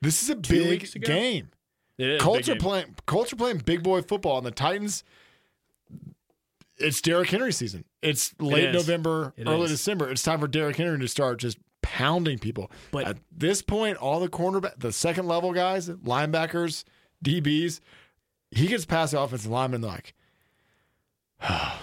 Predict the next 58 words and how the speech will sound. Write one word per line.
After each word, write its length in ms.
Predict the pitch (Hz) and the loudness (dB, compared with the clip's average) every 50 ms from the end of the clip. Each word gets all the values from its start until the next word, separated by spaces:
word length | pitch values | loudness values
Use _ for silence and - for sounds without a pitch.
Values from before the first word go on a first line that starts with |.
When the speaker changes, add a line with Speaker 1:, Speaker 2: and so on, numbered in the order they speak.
| - - - - - - - - | -14 -16 -18 -20 -20 -20 -8 -4
Speaker 1:
they 100 | - 117 | -2 -2
just, 140 | 113 - | 0 0
like, 160 | 120 110 - - - - - | 0 -2 -4 -8 -14 -12 -6
have 140 | - - 123 | -4 -2 -2
this 140 | 110 110 - - - - _ - | -2 -4 -6 -8 -12 -16 _ -6
quiet 420 | - - 120 123 127 131 123 - | -2 2 2 4 4 2 0 -2
side 320 | - - - 120 113 117 | -4 -2 0 0 0 0
of 80 | 113 107 | -2 -4
themselves, 400 | 104 101 - 110 104 98 98 98 | -4 -4 -2 -2 -2 -2 -4 -4
like, 120 | 92 - - _ | -6 -8 -10 _
"I 100 | - - 101 | -4 -2 -2
don't 100 | 110 104 | 0 0
know 60 | 95 | -2
if 100 | 82 78 | -4 -6
I 60 | 78 | -8
can 120 | 73 76 71 | -8 -6 -6
do 180 | 73 85 92 | -4 -4 -2
this." 320 | 95 95 82 - - - - _ _ _ _ _ _ _ _ _ _ _ _ _ - | -2 -4 -6 -8 -10 -12 -14 _ _ _ _ _ _ _ _ _ _ _ _ _ -2
He's 240 | - 113 117 117 | 0 0 0 0
run 120 | 123 123 113 | -2 -2 -2
the 60 | 107 | -4
ball 160 | 92 107 104 101 | -4 -4 -4 -4
forty 320 | - - - 101 101 101 | -6 -6 -6 -4 -4 -4
times 300 | - - 107 113 127 123 | -4 -2 -2 -2 -4 -4
this 120 | 104 - | -6 -6
game. 180 | - 90 87 87 | -6 -6 -4 -4
"I 60 | 90 104 | -2 -2
don't 140 | 131 147 | -2 -2
know 100 | 123 104 | -2 -4
if 100 | 104 104 | -4 -4
I 60 | 120 117 | -4 -4
can 140 | 123 117 | -4 -4
do 120 | 110 139 156 | -2 0 0
this 220 | 190 151 - - | 0 0 -2 -2
<laughs> 0 | |
anymore." 420 | 175 151 127 135 131 127 120 113 - - - - - _ _ - | -2 -2 0 0 0 0 -2 -4 -6 -10 -18 -20 -20 _ _ -4
And 160 | - 143 147 | 0 2 2
this 160 | 156 180 175 147 | 4 2 2 0
is 100 | 151 151 | -2 -2
when 120 | 143 139 | -2 -2
he 60 | 131 | -2
shines. 400 | 117 - 139 135 120 90 76 - | -2 -2 -2 -4 -4 -6 -6 -4
I 40 | - | -2
mean, 220 | 135 160 180 170 165 - - - _ _ - | -2 0 -2 -2 -4 -10 -18 -20 _ _ -4
the 120 | - 143 | -2 0
Ravens 420 | 151 147 165 208 269 294 269 185 135 | 2 2 2 2 2 0 0 0 0
defense 360 | 143 135 117 131 135 117 - - _ _ _ _ _ _ _ | -2 -2 -2 -2 -4 -4 -6 -10 _ _ _ _ _ _ _
didn't 180 | - 170 165 147 | 0 2 2 2
want 160 | 147 151 147 | 2 2 2
to 60 | 135 151 | 2 2
tackle 240 | 147 151 - 170 | 2 2 2 2
him 100 | 185 185 | 2 2
either. 200 | 220 294 302 - | 2 0 0 0
Speaker 2:
It 60 | 185 202 | 0 0
was 80 | 220 190 | 2 2
Speaker 1:
So 160 | 160 151 147 | 4 4 2
Speaker 2:
like 80 | 147 | 0
a 40 | 147 | -2